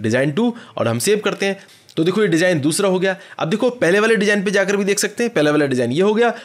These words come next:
और दूसरा वाला डिजाइन देखिए ये हो गया। बात समझे? अब देखिए मैं फटाफट तीसरा डिजाइन भी बना लेता हूँ। तो देखिए तीसरा डिजाइन कैसे बनाएंगे, अब यहाँ पर वही सब चीज़ें हम चेंज करेंगे। सबसे पहले हम बैकग्राउंड में चलते हैं और बैकग्राउंड में जाने के बाद यहाँ पर इसको भी हम बंद कर रहे हैं और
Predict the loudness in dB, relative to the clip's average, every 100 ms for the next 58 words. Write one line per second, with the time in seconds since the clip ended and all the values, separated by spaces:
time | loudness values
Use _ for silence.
0 | -4 -4 -2 0 2 2 2 2 0 0
1 | -4 -6 -4 -4 -6 -10 -18 _ _ _
2 | -6 -2 0 0 0 -2 -14 -8 -4 -2
3 | -2 -2 -2 -4 -4 -2 -4 -4 -2 0
4 | 0 0 0 0 0 -2 -4 -6 -14 -20
5 | _ -18 -18 -10 -4 -2 -2 0 0 2
6 | 0 0 0 2 2 2 -2 -6 -16 -8
7 | -4 0 0 2 2 2 2 2 0 -2
8 | -2 -2 -2 0 -2 0 -2 -2 -2 -2
9 | 0 0 0 0 0 0 -2 -2 -2 -2
10 | -6 -20 -16 -6 -2 2 2 2 2 2
11 | 0 0 0 0 0 0 0 0 -2 -10
12 | -20 -8 -6 0 2 2 2 2 2 2
13 | 2 -2 -4 -10 -2 -2